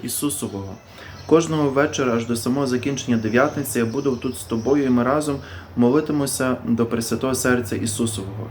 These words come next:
І так, справді відбулося протягом наступних дев'яти ночей. В останній день дев'ятниці Джема висповідалася і, лежачи в ліжку, прийняла святе причастя. Тоді Ісус запитав її: «Хочеш бути зціленою?»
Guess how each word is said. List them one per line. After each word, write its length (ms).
І 40
так, 260
справді 480
відбулося 560
протягом 400
наступних 460
дев'яти 360
ночей. 380
В 100
останній 400
день 200
дев'ятниці 580
Джема 300
висповідалася 880
і, 120
лежачи 500
в 60
ліжку, 280
прийняла 400
святе 280
причастя. 640
Тоді 220
Ісус 360
запитав 440
її: 120
«Хочеш 380
бути 300
зціленою?» 680